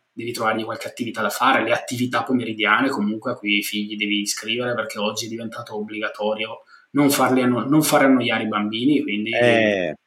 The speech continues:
Speaker 2: io pensavo di riuscire a resistere a questo trend, che al momento, vabbè, ancora c'è una fase pre-, prescolastica, però penso sia veramente difficile andare contro i mulini a vento. Cioè,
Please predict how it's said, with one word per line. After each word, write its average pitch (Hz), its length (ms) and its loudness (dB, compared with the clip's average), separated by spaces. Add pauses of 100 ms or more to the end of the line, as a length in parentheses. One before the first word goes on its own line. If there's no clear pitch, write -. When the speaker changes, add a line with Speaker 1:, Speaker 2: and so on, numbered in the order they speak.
(180)
Speaker 2:
io 143 160 6
pensavo 117 560 6
di 104 80 2
riuscire 101 320 -2
a 101 40 4
resistere 98 500 -2
a - 80 -8
questo 90 260 -8
trend, 87 460 0 (520)
che - 80 -4
al 73 60 -2
momento, 85 380 0
vabbè, 73 320 -2 (100)
ancora 90 300 0
c'è 87 140 -4
una 87 120 2
fase 90 320 2
pre-, 92 480 4
prescolastica, 80 1040 -2 (340)
però 101 240 4
penso 113 280 2
sia 92 160 0
veramente 98 320 -2
difficile 98 640 -4
andare 76 420 0
contro 73 240 -6
i 80 40 -2
mulini 80 200 -2
a 76 60 -4
vento. 73 480 -4 (920)
Cioè, 52 400 -2